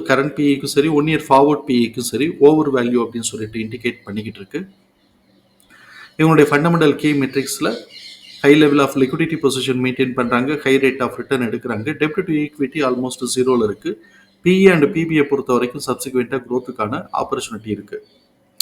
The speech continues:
சப்போஸ் இப்ப நம்ம புக் வேல்யூ பேஸ் பண்ணி நம்ம ட்ரேடரா இருக்கிறோம்னு வச்சுக்கோங்களேன், four to five times புக் வேல்யூ ஏறுது அப்படின்னு சொன்னா இப்ப ஒன் பாயிண்ட் சிக்ஸ் இருக்கு. அஹ், புக் வேல்யூ, லேட்டஸ்ட் புக் வேல்யூ நூத்தி தொண்ணூத்தி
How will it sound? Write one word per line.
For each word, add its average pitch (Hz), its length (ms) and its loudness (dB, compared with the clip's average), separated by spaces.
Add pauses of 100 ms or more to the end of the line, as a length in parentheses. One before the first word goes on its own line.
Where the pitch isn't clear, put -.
(600)
சப்போஸ் 196 260 4
இப்ப 180 320 2
நம்ம 135 240 0 (100)
புக் 147 260 0
வேல்யூ 170 340 4 (180)
பேஸ் 147 280 4
பண்ணி 143 220 0
நம்ம 135 220 -2
ட்ரேடரா 127 540 0
இருக்கிறோம்னு 120 400 -6
வச்சுக்கோங்களேன், 107 540 -6
four 139 160 6 (120)
to 135 160 -4
five 113 240 -4
times 117 300 -6
புக் 117 200 -14
வேல்யூ 110 320 -2 (200)
ஏறுது 107 220 2
அப்படின்னு 110 280 -10
சொன்னா 117 140 -4
இப்ப 117 260 -8
ஒன் 117 240 -6
பாயிண்ட் 123 220 0
சிக்ஸ் - 320 -2
இருக்கு. 120 380 -4 (640)
அஹ், 131 180 4
புக் 165 180 2
வேல்யூ, 170 320 8
லேட்டஸ்ட் 143 340 4
புக் 135 200 -12
வேல்யூ 131 260 0 (100)
நூத்தி 131 280 -4
தொண்ணூத்தி 120 300 -4